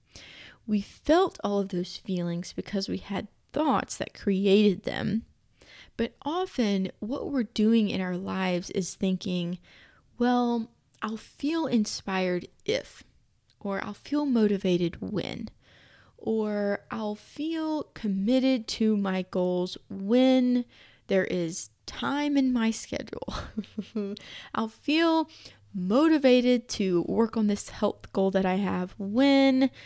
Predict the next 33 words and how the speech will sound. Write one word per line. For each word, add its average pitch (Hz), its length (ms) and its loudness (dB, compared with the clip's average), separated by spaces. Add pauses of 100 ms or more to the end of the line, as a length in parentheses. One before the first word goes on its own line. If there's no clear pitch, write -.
(200)
the 208 100 -2
holidays - 540 -6
are 50 120 -12
over." - 280 -12
There's 233 180 -8
always 311 360 0
this 202 260 0 (300)
external 202 600 -2
thing, 196 300 -2
and 190 80 -2
we 185 160 -4 (160)
think 330 300 4
the 220 120 2
external 240 680 0
things 190 400 -4
create 190 400 -2
how 180 140 -4
we 175 100 -4
feel. - 400 0
We 202 100 -4
think 220 280 -4
they 196 200 2
control 180 720 -2
our - 180 -8 (100)
lives 214 360 0
and 202 80 -8
our 196 100 -6
days 214 400 0
and 190 100 -6
our - 80 -10
time. - 440 -6 (520)
Of - 140 -14
course, - 400 -4